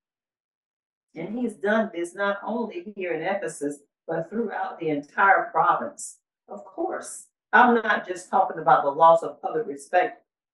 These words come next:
for our business. I'm also concerned that the temple of the great goddess Artemis will lose its influence, and that Artemis, this magnificent goddess worshipped throughout the province of Asia and all around the world, will be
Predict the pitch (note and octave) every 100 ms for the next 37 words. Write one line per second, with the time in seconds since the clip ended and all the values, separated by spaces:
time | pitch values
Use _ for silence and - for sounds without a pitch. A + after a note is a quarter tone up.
0 | _ _ - F3+ D3+ - G3 A#3 - -
1 | - F#3+ - - C4 - F3 E3+ D#3 D3+
2 | E3 D#3+ D3+ - C#3 C#3 C4 B3 B3+ D#3
3 | - - _ E3+ E3 D#3 D#3+ D3 C#3+ E3+
4 | F3 E3+ - E3 E3 D#3+ D#3 - _ _
5 | _ - - A2 - C#3 D#3 D3 D#3+ D3
6 | F#3+ A3+ A3+ - F3 - A3 C4+ - D3
7 | B3+ F#3+ - - _ _ _ F#3 F3 D#3+
8 | - - F#3+ A#3 A#3+ C#4+ - - _ _
9 | _ F#3+ G3+ G#3 D3 C#3 D#3+ D3+ D3+ G#3
10 | B3 A#3 G#3 - C#4 F#3 F#3+ E3+ D3+ D3
11 | F#3+ G3 F3 - F#3+ F3 C3 - - -
12 | F3 - C#3+ - - G#3+ G3+ C#3+ - -
13 | _ _ _ E3 E3 F#3 F#3+ G3+ F#3+ E3+
14 | E3 D#3 D3 A3 G#3+ E3+ F3 F3 F3+ E3